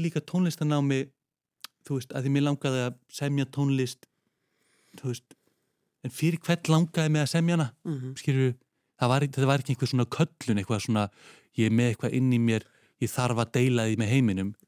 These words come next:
Speaker 1: Ég var bara að gera það fyrir sjálfa mig,
Speaker 2: Já,
Speaker 1: skilurðu?
Speaker 2: akkurat.
Speaker 1: Og, og það er,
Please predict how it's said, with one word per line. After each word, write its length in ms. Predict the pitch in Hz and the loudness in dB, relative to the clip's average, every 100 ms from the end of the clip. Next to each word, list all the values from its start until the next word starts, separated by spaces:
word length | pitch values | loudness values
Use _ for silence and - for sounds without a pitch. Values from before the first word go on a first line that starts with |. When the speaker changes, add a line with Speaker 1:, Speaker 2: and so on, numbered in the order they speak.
| _ _ _ | _ _ _
Speaker 1:
Ég 140 | 131 139 | 2 4
var 100 | 156 | 4
bara 280 | 147 143 135 | 2 2 2
að 200 | 139 127 - | 0 -2 -2
gera 260 | 156 170 143 | 0 0 0
það 40 | |
fyrir 160 | 156 156 | 0 0
sjálfa 280 | 185 170 - | 0 -2 -4
mig, 100 | - | -8
Speaker 2:
Já, 140 | - | -6
Speaker 1:
skilurðu? 340 | - 98 107 - | -6 -6 -8 -12
Speaker 2:
akkurat. 200 | 165 180 | -10 -4
Speaker 1:
Og, 220 | 113 110 - _ _ _ _ _ _ _ _ _ _ _ _ - | -4 -4 -8 _ _ _ _ _ _ _ _ _ _ _ _ -8
og 80 | 123 | -4
það 280 | 135 131 139 | 0 2 2
er, 160 | 143 | 0